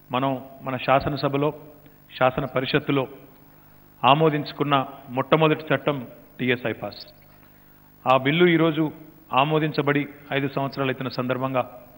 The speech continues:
ఒకసారి మీ అందరితో కలిసి ఆత్మావలోకనం చేసుకోవాలి.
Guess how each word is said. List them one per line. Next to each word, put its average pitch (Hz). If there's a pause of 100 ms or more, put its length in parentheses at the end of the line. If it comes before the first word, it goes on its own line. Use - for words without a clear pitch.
(380)
ఒకసారి 139 (1000)
మీ 131
అందరితో 139
కలిసి 139 (560)
ఆత్మావలోకనం 143
చేసుకోవాలి. 127